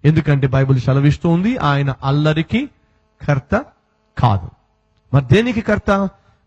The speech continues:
క్రమశిక్షణకు కర్త, డిసిప్లిన్ కి కర్త, సెల్ఫ్ కంట్రోల్ కి కర్త. So ఎక్కడైనా ఇటువంటి గలిబిలి మీరు చూసినప్పుడు, ఇది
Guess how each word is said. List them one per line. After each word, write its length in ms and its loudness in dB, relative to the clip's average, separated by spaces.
క్రమశిక్షణకు 880 0
కర్త, 420 0
డిసిప్లిన్ 680 -2
కి 160 -8
కర్త, 380 0
సెల్ఫ్ 460 -2
కంట్రోల్ 500 0
కి 200 -8
కర్త. 380 0
So 60 0
ఎక్కడైనా 720 2
ఇటువంటి 500 -2
గలిబిలి 300 2
మీరు 240 0
చూసినప్పుడు, 560 -2
ఇది 500 -2